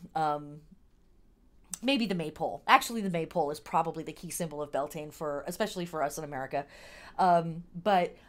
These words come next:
bon-, Beltane bonfires as well, really, really key, uh, very, very central to the work that we do. Um, so, first off,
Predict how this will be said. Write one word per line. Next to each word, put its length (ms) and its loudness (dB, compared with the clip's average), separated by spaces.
bon-, 360 2
Beltane 520 -2
bonfires 500 -2
as 220 -6
well, 440 -2
really, 320 2
really 200 0
key, 540 -4
uh, 200 2
very, 400 0
very 220 -4
central 360 -6
to 80 -8
the 100 -6
work 220 -8
that 140 -4
we 100 -6
do. 300 -6
Um, 480 2
so, 500 6
first 380 2
off, 460 2